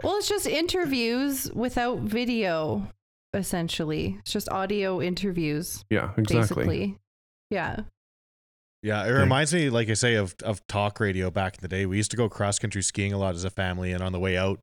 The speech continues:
Speaker 3: Dad would always listen to talk radio, and this is, like, listening to podcasts just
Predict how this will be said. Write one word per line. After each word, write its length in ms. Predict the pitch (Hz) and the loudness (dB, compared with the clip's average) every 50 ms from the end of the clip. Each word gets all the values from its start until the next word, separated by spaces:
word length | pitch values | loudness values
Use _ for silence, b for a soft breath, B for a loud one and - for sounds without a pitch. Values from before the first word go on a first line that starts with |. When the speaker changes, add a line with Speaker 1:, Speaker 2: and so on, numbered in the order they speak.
| _ _ | _ _
Speaker 3:
Dad 180 | - 101 95 98 | 0 0 2 2
would 80 | 98 95 | 2 2
always 180 | 90 90 87 | 0 0 -2
listen 220 | 87 95 - - 95 | -2 -4 -4 -4 -6
to 80 | 85 | -6
talk 280 | - 98 95 92 - - | -4 -2 -2 -2 -2 -4
radio, 360 | 92 90 98 101 85 78 80 | -4 -2 -2 -2 -2 -2 -4
and 140 | 82 80 78 | -6 -4 -4
this 140 | 95 92 90 | -4 -2 -2
is, 220 | 90 85 - - - _ _ B B B _ | -2 -4 -4 -6 -10 _ _ B B B _
like, 100 | - 101 98 | -4 0 0
listening 260 | 123 110 117 117 107 | 2 2 2 2 2
to 60 | 95 | 2
podcasts 500 | 104 98 101 104 - 123 123 135 147 - | 2 0 0 0 0 0 0 0 -2 -2
just 220 | - 107 95 - | -2 -4 -4 -4